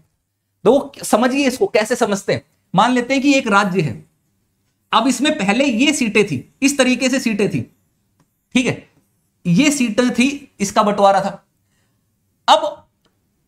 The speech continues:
ये सीट थी तो हो सकता है कि एक उम्मीदवार है, है ना, एक रामू नाम का उम्मीदवार है, ठीक है, रामू नाम का उम्मीदवार है, रामू काका, तोले वाले हमारे रामू काका, ठीक है,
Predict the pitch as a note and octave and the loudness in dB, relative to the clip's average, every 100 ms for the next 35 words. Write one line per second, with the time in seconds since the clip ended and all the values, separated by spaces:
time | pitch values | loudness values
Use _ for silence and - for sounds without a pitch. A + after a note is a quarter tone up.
0 | _ G3+ F#3+ F4 - D#4 - D4 D4+ B3 | _ 2 4 4 2 0 2 0 2 2
1 | A#3+ C4 D4+ D4 E4+ - C#4+ - B3+ B3 | 2 0 0 0 -2 -2 -4 0 2 4
2 | C#4 C#4 C4+ A3+ A#3+ C4+ _ _ _ _ | 4 4 4 2 -2 -6 _ _ _ _
3 | _ _ _ _ _ _ _ A3+ C4 - | _ _ _ _ _ _ _ -6 -6 -8
4 | _ _ _ _ _ _ _ _ _ _ | _ _ _ _ _ _ _ _ _ _
5 | A3 A#3 A3 G#3+ B3 C#4 C4 B3+ C4 B3 | -4 0 2 2 2 2 0 2 0 0
6 | A#3+ A#3 A#3+ A3 G#3+ A#3 _ _ _ _ | 0 2 2 2 -2 -8 _ _ _ _
7 | _ _ _ _ _ - A3+ D3+ - _ | _ _ _ _ _ -2 0 -2 -6 _
8 | _ - F3+ G#3+ C4+ C4+ B3 B3 A#3+ A#3 | _ -2 2 2 2 2 2 2 2 2
9 | A3 A3+ A3 A3+ - _ _ _ _ _ | 4 2 2 -4 -10 _ _ _ _ _
10 | _ _ _ _ _ _ _ _ - G3 | _ _ _ _ _ _ _ _ 0 2
11 | A#3+ A#3 G#3+ A3+ A3 - _ _ - G#3 | 2 0 0 0 -4 -8 _ _ 0 2
12 | A3 G#3+ G#3+ G3 G3 G#3 G3 G3+ G3+ A3 | 4 4 2 0 0 2 0 0 0 0
13 | - G3 - _ _ _ _ _ A3 A#3 | -4 -10 -12 _ _ _ _ _ -4 -2
14 | D3+ D#3 | -4 -8